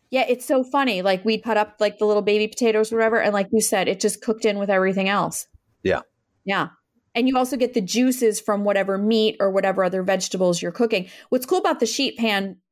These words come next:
Speaker 1: dinner too is you can really make it up to whatever it is you and your family or your guests like. So whatever the vegetables, whatever the herbs, whatever the meat,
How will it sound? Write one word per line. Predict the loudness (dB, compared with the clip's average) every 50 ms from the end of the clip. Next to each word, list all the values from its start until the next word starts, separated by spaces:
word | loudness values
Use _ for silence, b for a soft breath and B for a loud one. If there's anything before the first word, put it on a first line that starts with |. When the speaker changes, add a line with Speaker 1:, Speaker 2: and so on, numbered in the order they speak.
| _ -8 -2
Speaker 1:
dinner | 0 2 2 2 0 -2
too | -2 -4 0 2 2 2 2 2
is | 0 0
you | 0 0
can | 0 0 0 2
really | 2 2 2 2 0
make | 0 0 0 0 0 0
it | 0
up | 0 0 0 -2 -4 -2
to | 0 0 2 2
whatever | 2 2 0 0 0 0 -2 0 2 2 2 2
it | 2 2
is | 0 -2 -4 -4
you | -2 0 2 2
and | 2 2 2
your | 0 0 0
family | -2 -2 0 0 0 0 0 0 0 0 -2 -4 -6 B B B B
or | 0 0
your | 2 2 0
guests | 0 0 -2 -2 -2 -2 -4 -2
like. | -2 0 0 0 -2 -4 -8 -16 _ _ _ _ _ _ _ _ _ _ _ _ _
So | -10 -2 0 2 2 2 2 0 -4 -10 _ _ _ _ _ _
whatever | -2 0 0 0 0 0 0
the | -2 -2 -4
vegetables, | -2 -2 -2 -2 -4 -6 -4 0 0 0 0 0
whatever | -2 0 0 0 0 0
the | 0 0 -2 0
herbs, | 0 2 2 4 4 4 2 0 -4 -8 -4
whatever | -2 0 2 2 2 2 0 0
the | 0 0
meat, | 0 0 2 2 2 2 0 0 -4 -10